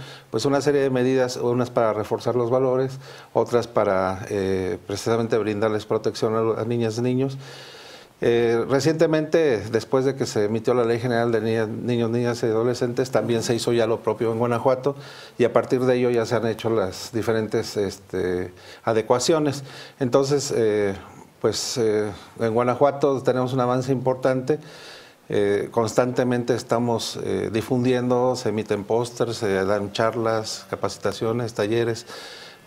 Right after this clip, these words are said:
pero también desde la propia currícula escolar,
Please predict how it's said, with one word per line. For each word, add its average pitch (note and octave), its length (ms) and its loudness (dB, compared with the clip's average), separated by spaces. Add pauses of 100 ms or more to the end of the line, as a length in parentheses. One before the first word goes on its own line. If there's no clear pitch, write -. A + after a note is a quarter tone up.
pero A#2 180 2
también C#3 420 2
desde A#2 300 4
la A#2 120 2
propia D3+ 300 2
currícula C3+ 800 0
escolar, A#2+ 560 0